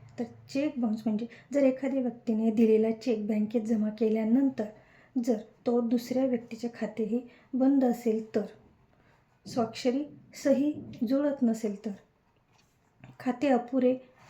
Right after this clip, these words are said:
रुपये असतील तर, म्हणजे खात्यामध्ये पैसे आपला जेवढा चेक आहे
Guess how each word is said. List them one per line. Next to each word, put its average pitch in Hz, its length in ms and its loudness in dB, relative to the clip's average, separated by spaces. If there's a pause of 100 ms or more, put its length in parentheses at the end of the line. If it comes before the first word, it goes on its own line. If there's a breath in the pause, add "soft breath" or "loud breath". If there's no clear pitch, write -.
रुपये 233 400 2
असतील 233 520 0
तर, 220 100 4 (320)
म्हणजे 247 240 0
खात्यामध्ये 226 460 -4
पैसे 226 440 -2 (240 loud breath)
आपला 233 260 2
जेवढा 220 240 4
चेक 226 320 -4
आहे 202 100 -4